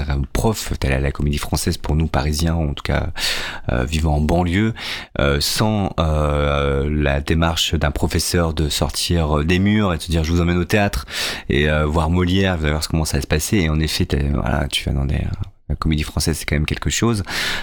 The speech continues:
Euh, c'est vraiment, pour le coup, la responsabilité de l'école et des professeurs. Et c'est pas une obligation, hein, chez le professeur. C'est vraiment le professeur qui décide de sortir ses enfants, euh, de, de, de, des murs. Et, euh,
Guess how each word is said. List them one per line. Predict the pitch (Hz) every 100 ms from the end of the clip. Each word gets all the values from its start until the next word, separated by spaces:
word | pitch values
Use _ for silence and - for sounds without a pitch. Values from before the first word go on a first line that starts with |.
| -
Euh, | 76 76
c'est | - 87
vraiment, | 82 92 87 87
pour | 90 78
le | 78
coup, | 85
la | 76
responsabilité | 76 - - 76 -
de | 73
l'école | 76 104 92 -
et | 82
des | 82
professeurs. | - - 78 117 98 - - - - - -
Et | 117
c'est | 98 - 92
pas | 104
une | 101
obligation, | 90 87 95 87 - 120
hein, | 95
chez | -
le | -
professeur. | - - - 85
C'est | - -
vraiment | 90 98 101 113
le |
professeur | 101 92 82 - 113 -
qui | -
décide | 85 80 - 110
de | 98
sortir | 82 73 - - 98
ses | - 80
enfants, | 76 - 98 101 - - - -
euh, | 76 78 76 76
de, | 73 80 78 76 71
de, | 80 76
de, | 71 80
des | 78 87 90
murs. | 113 104 78 - - - -
Et, | - 78 78
euh, | 76 76